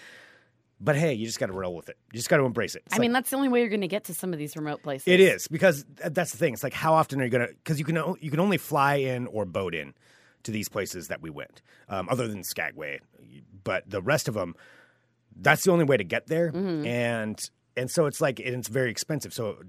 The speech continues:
Speaker 1: to just go there on your own. So this is, it actually is a really good way to see some of these places. So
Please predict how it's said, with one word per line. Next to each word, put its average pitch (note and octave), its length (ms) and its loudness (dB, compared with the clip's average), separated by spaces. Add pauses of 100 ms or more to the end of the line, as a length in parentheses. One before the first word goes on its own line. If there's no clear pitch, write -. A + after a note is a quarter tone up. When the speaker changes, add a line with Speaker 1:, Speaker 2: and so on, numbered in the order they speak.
Speaker 1:
to G#2+ 120 -6
just F#2 320 -12
go G#2 200 -2
there F#2+ 260 -4
on F#2+ 220 -4
your E2+ 200 -6
own. D#2 280 -8
So G2+ 180 -10
this C3 300 -4
is, A#2 260 -8
it A#2+ 100 -4
actually C3+ 300 0
is G2 80 -4
a F#2+ 60 -2
really F#2+ 160 -4
good E2 160 -8
way F2 100 -4
to D#2 80 -10
see A2 160 -8
some E2+ 160 -12
of - 40 -16
these C#2+ 100 -18
places. - 340 -14
So A2+ 460 -4